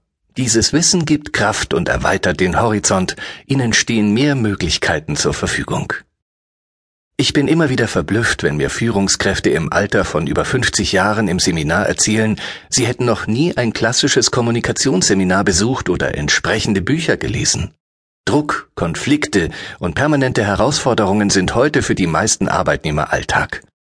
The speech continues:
Wer damit nicht umgehen kann, nicht fit ist, meidet jede Situation, die ihn an seine Grenzen bringt, und ist meist als unsicherer Mensch bekannt.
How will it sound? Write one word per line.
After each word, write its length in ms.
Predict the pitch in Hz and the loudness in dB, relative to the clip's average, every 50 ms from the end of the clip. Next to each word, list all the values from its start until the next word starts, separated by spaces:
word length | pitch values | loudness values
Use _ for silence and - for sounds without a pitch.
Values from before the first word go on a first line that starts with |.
| _ _ _ _ | _ _ _ _
Wer 160 | - 76 69 71 | -2 -2 0 0
damit 320 | 73 71 80 87 - - | 0 0 0 -2 -2 -4
nicht 220 | 87 - - - | -4 -6 -4 -2
umgehen 380 | - 131 147 - 127 120 110 104 | 0 0 0 0 2 0 0 0
kann, 300 | - 104 104 101 95 90 - - - - _ | 0 0 0 0 0 -2 -4 -10 -16 -14 _
nicht 260 | 87 90 82 - - | -4 -4 -2 -2 -2
fit 240 | - - 202 - - | 0 0 0 0 2
ist, 380 | - 98 107 - - - - - | 0 0 0 0 -2 -4 -8 -8
meidet 500 | - 92 104 127 147 143 - 104 - - | -4 -2 0 2 2 4 2 2 0 0
jede 280 | 98 135 165 180 165 139 | 0 0 2 2 2 2
Situation, 720 | - 135 - - 113 95 - - - 131 143 147 135 113 | 2 2 2 2 0 2 2 2 2 2 2 2 2 2
die 140 | - 104 101 | 2 2 2
ihn 100 | 101 - | 2 2
an 100 | - 107 | 0 0
seine 260 | - 104 104 101 101 | 0 0 0 0 0
Grenzen 460 | - - - 117 131 135 - - 110 | -2 -2 -2 0 0 0 0 0 0
bringt, 380 | 98 92 101 104 98 73 - - - - - - - - | 0 2 0 0 0 -2 -6 -8 -10 -12 -12 -14 -8 -4
und 140 | - 131 127 | -2 0 2
ist 160 | 117 - - | 0 0 0
meist 320 | 120 113 113 113 113 - | 0 2 2 2 0 0
als 220 | - 117 123 113 - | 0 0 0 0 0
unsicherer 640 | - - 165 180 151 - 120 107 - 107 92 104 98 | 2 2 2 2 2 2 0 2 2 2 2 2 2
Mensch 320 | 101 98 95 92 - - | 2 2 2 2 0 0
bekannt. 500 | - - - - 135 127 - - - | 0 -2 0 0 -2 -2 -2 -4 -6